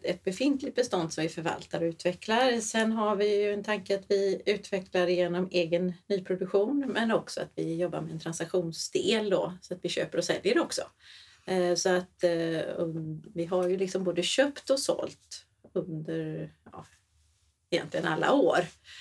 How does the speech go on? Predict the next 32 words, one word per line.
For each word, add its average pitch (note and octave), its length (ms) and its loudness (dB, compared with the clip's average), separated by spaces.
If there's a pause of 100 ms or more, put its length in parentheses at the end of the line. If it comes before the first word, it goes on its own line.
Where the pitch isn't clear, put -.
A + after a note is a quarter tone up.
(140)
Så. - 360 -4 (440)
Eh, E3+ 280 0
och F3+ 140 4
vi F#3 40 4
har D#3+ 200 2
en F3 80 0
ambition F#3 460 0
att C3+ 140 -6
växa - 400 -2
totalt F#3+ 640 -4
sett. - 500 -10 (800)
Eh, F3 400 -8
så - 140 -8
att F#3 340 -2
när F3+ 320 0
det F3 220 0
uppstår F#3 240 -4
möjlighet G#3 460 0
så - 180 -6
köper G#3+ 360 -2
vi A3+ 100 -2
gärna A3+ 260 0
fastigheter. F#3+ 1080 -2 (420)
Det - 80 -10
har G#3+ 120 0
ju G#3+ 60 -2
varit A3+ 180 0
lite A#3+ 180 -2
tuffare G#3+ 300 0
de G3+ 100 0
senaste G3 380 0
åren. G#3+ 380 0